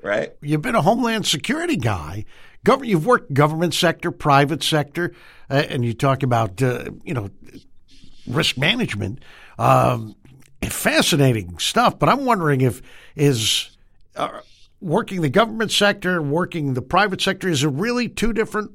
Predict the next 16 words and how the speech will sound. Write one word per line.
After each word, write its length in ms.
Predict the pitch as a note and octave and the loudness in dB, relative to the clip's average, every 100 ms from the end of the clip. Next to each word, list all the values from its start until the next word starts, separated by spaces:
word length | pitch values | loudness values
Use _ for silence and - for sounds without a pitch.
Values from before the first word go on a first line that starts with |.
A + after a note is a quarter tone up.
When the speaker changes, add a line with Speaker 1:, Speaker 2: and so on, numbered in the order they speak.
| - | -16
Speaker 2:
worlds, 680 | C#3+ C#3 G#3 G#3+ G#3 - - | -4 0 0 0 -2 -4 -10
Shay? 380 | - - - - - - - - - - - - - - - | -10 -6 -6 -6 -14 -20 -20 -20 -20 -20 -20 -20 -20 -20 -8
Speaker 1:
Oh, 180 | C3+ C#3 | 0 2
uh, 80 | B2+ | 2
def-, 320 | A#2 D#3+ D#3+ A2+ | 2 2 0 -2
definitely 360 | G2 E3+ D3 G#2+ | -6 -6 -4 -4
a 60 | F#2+ | 0
lot 180 | G2 | 0
of, 80 | F2+ | -2
you 120 | - A2+ | -8 -8
know, 160 | G2 | -8
two 180 | F2 A#2 | -8 -10
different 340 | G#2 - F#2+ | -10 -10 -12
worlds. 280 | F2 F#2 F2+ | -6 -4 -6
I 40 | G2 | -10
mean, 240 | F#2+ F#2+ | -12 -14